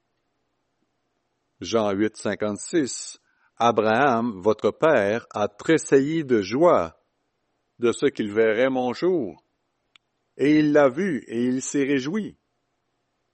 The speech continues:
Les Juifs lui dirent, « Tu n'as pas encore cinquante ans, et tu as vu Abraham ? » Jésus leur dit, « En vérité, en vérité, je vous le dis, avant qu'Abraham fût, je suis. »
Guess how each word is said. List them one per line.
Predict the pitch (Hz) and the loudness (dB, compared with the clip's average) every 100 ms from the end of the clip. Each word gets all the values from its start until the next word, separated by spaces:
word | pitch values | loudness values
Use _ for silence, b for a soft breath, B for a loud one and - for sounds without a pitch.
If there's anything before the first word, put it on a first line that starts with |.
| _ | _
Les | 113 120 | 0 0
Juifs | 107 160 147 | 4 2 2
lui | 123 104 | -2 0
dirent, « | 165 160 127 - | 2 4 2 0
Tu | 135 | -4
n'as | 127 | -2
pas | 113 139 127 | 2 2 2
encore | - 127 107 | 0 0 0
cinquante | 135 117 123 107 - | -4 -6 -4 -4 0
ans, | 185 156 123 - | 0 0 -2 -6
et | 107 | -10
tu | - 131 | -4 -2
as | 107 | 0
vu | 107 131 | -2 -4
Abraham ? » | 104 98 98 107 160 180 _ _ _ _ _ _ _ | -4 -4 -4 -4 -6 -10 _ _ _ _ _ _ _
Jésus | - 127 123 151 | -2 2 4 4
leur | 139 104 | 4 4
dit, « | 110 165 | 0 -4
En | 104 | -4
vérité, | 107 131 120 113 160 | -2 0 -2 2 2
en | 110 | 4
vérité, | 113 107 - 175 135 | 2 2 4 4 4
je | 107 | 0
vous | 101 104 | -2 0
le | 104 | 0
dis, | 92 170 156 117 b b b | -2 -4 -2 -4 b b b
avant | 120 107 139 143 135 | -2 2 4 2 2
qu'Abraham | 143 120 117 120 117 98 | 2 2 2 2 2 -4
fût, | - 208 151 127 - | -8 -4 -2 -2 -4
je | 117 101 156 151 151 143 - | -14 -2 4 4 4 0 -6
suis. » | - - 233 208 | -18 -8 -6 -6